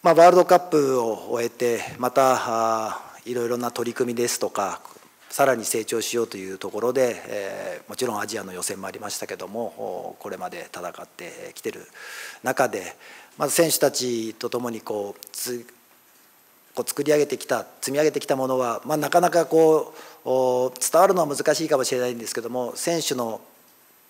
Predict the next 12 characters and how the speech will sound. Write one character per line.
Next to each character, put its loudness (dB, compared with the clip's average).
ピ -8
ッ -16
チ -2
内 2
で -2
の -8
解 4
決 2
能 6
力、 -2
ま -4
た 4